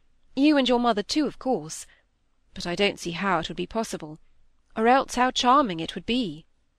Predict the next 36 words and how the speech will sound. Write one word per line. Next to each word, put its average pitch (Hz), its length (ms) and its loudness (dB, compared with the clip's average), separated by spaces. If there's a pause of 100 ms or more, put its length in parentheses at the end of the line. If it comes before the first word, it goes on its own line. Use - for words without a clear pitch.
(360)
Molly 226 300 6
felt 185 320 -2
as 180 100 -6
if 185 80 -6
a 180 80 -4
visit 185 260 -2
to 190 100 -10
the - 80 -6
Hall 190 280 4
under 175 140 -6
such 180 240 -2
circumstances 185 800 -4
would 180 100 -8
be 214 140 0
altogether 226 500 2
so 214 220 -2
different 190 480 -4
an 190 80 -4
affair 196 340 2
to - 140 -6
all 196 160 2
her 185 120 -6
former 247 360 -2
ones 165 340 -6 (360)
that 269 120 2
she 277 140 0
could 269 100 0
hardly 277 340 2
tell 262 320 4
if 170 120 -6
she 180 120 -4
should 202 200 -4
like 202 260 2
it 156 180 -10
or 180 140 -8
not. 180 460 -6